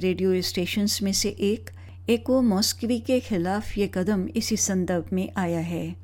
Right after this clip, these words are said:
अधिकारियों ने देश के शीर्ष स्वतंत्र टेलीविजन चैनल डॉज और टीवी रेन को ब्लॉक करने की भी धमकी दी है। प्रोसिक्यूटर जनरल के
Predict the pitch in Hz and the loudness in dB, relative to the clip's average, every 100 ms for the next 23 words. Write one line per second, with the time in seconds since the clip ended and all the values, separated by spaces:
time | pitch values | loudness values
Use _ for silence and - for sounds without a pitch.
0 | - - - - - - 202 220 226 226 | -16 -16 -16 -16 -16 -4 2 2 4 4
1 | 240 254 240 254 196 196 233 - 226 247 | 6 6 6 4 4 2 2 0 0 0
2 | - 233 254 - - - - - - 202 | 0 0 0 -2 -10 -14 -18 -16 -4 -2
3 | 196 226 240 214 220 196 196 185 196 190 | 2 2 2 0 0 2 2 0 0 -2
4 | - 220 214 160 190 - - - - 185 | 0 2 2 2 -4 -8 -16 -12 -2 0
5 | 185 208 - - - - 202 196 214 233 | 0 -2 -6 -12 -16 -4 -2 0 0 2
6 | 262 269 190 208 240 226 190 190 190 190 | 4 2 4 4 4 2 0 0 0 0
7 | 175 - 185 180 175 - 170 190 233 - | 0 -2 0 0 0 0 0 0 -4 -2
8 | 180 165 180 165 170 156 175 156 - - | -2 0 -2 0 -2 -2 -4 -6 -10 -16
9 | - - - - - - - - - 254 | -16 -16 -16 -16 -16 -14 -14 -12 2 2
10 | 247 247 277 277 277 220 202 220 233 226 | 4 0 0 2 2 4 4 2 2 2
11 | 247 | 4